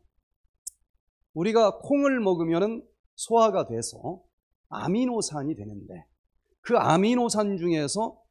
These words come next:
트립토판이라고 하는 필수 아미노산이 있어요. 이 트립토판이라고 하는 아미노산이 제가 유튜브에도 올린 것처럼 햇볕도 받고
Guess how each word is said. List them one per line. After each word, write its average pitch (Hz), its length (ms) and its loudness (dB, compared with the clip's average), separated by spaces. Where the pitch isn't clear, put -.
트립토판이라고 196 1040 -2
하는 180 200 -2
필수 - 360 -8
아미노산이 120 600 -6
있어요. - 420 -16
이 226 420 2
트립토판이라고 208 1200 0
하는 190 360 0
아미노산이 160 840 -4
제가 180 280 2
유튜브에도 185 480 0
올린 175 300 0
것처럼 170 500 -4
햇볕도 220 460 -2
받고 202 580 -6